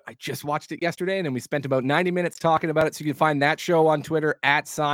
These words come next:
the Movies, uh, one zero. I'm also color commentator for Nation Extreme Wrestling, uh, monthly shows at the Commodore Ballroom.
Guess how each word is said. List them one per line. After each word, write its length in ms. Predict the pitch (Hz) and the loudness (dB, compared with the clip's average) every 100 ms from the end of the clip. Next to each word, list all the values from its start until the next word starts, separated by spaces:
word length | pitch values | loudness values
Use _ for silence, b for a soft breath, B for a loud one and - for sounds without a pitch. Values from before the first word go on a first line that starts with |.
| 151 | -2
the 200 | 147 135 | -2 0
Movies, 680 | 131 139 131 131 123 110 - | 0 0 0 0 -2 -4 -4
uh, 300 | 117 110 110 | -2 0 -2
one 380 | 120 135 139 131 | -2 0 0 0
zero. 460 | 127 160 160 156 147 B B | -2 0 2 0 -4 B B
I'm 60 | 143 | 0
also 340 | 151 160 143 | 2 4 2
color 280 | - 170 165 | 2 2 2
commentator 640 | 147 175 175 - 175 175 | 2 2 0 -2 0 0
for 140 | 160 147 | -2 -2
Nation 440 | 131 151 147 165 | 0 0 0 -4
Extreme 440 | 147 - - 151 143 | -6 -8 -6 -4 -4
Wrestling, 680 | 127 175 214 220 214 214 220 | 0 0 0 -2 -2 -2 -4
uh, 340 | 131 127 123 120 | -2 -2 0 0
monthly 360 | 143 185 180 165 | 0 0 -2 -4
shows 460 | - 160 156 143 139 | 0 2 2 0 0
at 220 | 147 175 | 0 0
the 100 | 135 123 | -4 -6
Commodore 580 | - 185 180 170 156 | 0 2 4 4 4
Ballroom. 600 | 131 139 147 147 147 143 | 2 2 4 2 2 0